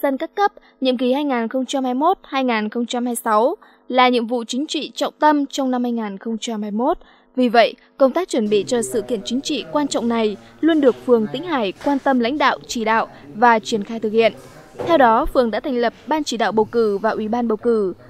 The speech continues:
phân công nhiệm vụ cụ thể cho các thành viên, triển khai thực hiện các nhiệm vụ của cuộc bầu cử đại biểu Quốc hội và bầu cử đại biểu Hội đồng Nhân dân các cấp nhiệm kỳ hai nghìn không trăm hai mươi mốt hai nghìn không trăm hai mươi sáu, bảo đảm trình tự các bước,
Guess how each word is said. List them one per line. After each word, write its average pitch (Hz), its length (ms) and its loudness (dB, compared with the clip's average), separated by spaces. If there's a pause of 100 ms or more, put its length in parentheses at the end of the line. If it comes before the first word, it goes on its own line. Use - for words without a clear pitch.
(120)
phân 302 180 2
công 269 200 4
nhiệm 226 160 2
vụ 226 180 0
cụ 247 260 -6
thể 240 220 2
cho 269 180 -2
các 330 160 -6
thành 262 180 -2
viên, 247 300 4 (260)
triển 233 240 4
khai 294 180 -2
thực 240 140 -4
hiện 214 220 -2
các 320 140 -6
nhiệm 254 180 0
vụ 240 360 2
của 214 120 -2
cuộc 226 280 -4
bầu 220 120 2
cử 220 200 -4
đại 202 120 -2
biểu 226 140 2
Quốc 311 140 -6
hội 254 240 6 (300)
và 240 160 8
bầu 233 140 4
cử 226 240 0
đại 214 140 0
biểu 220 180 0
Hội 226 140 0
đồng 226 200 2
Nhân 254 200 2
dân 254 140 2
các 302 180 -6
cấp 381 160 4 (300)
nhiệm 247 160 2
kỳ 247 160 -2
hai 269 140 -2
nghìn 220 240 -2
không 247 180 -4
trăm 240 240 -2
hai 226 80 -2
mươi 226 60 -2
mốt 330 180 2 (200)
hai 302 160 0
nghìn 226 220 4
không 233 180 -4
trăm 240 180 -2
hai - 20 -2
mươi 226 80 -4
sáu, 233 380 2 (300)
bảo 233 160 6
đảm 226 240 2
trình 226 260 0
tự 240 220 0
các 311 180 -4
bước, 359 240 0